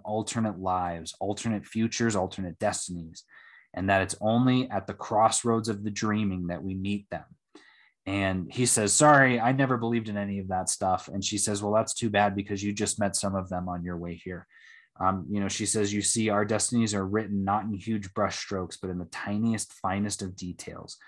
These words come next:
A missed cab, a party unattended, a field trip to a lab, a slender web in the right place at the right time."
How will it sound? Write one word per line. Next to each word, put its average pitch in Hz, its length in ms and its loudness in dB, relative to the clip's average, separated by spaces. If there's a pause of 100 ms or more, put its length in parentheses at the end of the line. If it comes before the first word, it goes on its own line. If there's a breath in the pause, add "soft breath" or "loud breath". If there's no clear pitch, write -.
(280 loud breath)
A 98 40 -4
missed 101 420 0
cab, 87 500 -2
a - 80 -8
party 110 420 -2
unattended, 95 680 -4
a 85 80 -10
field 110 400 -2
trip - 260 -6
to 98 160 -4
a 92 40 -4
lab, 90 480 0 (340 loud breath)
a 92 80 -4
slender 120 580 2
web 101 420 2
in 87 120 -8
the 90 100 -6
right 92 320 -4
place 95 540 -6
at 90 160 -10
the 90 80 -6
right 90 280 -6
time." 87 420 -10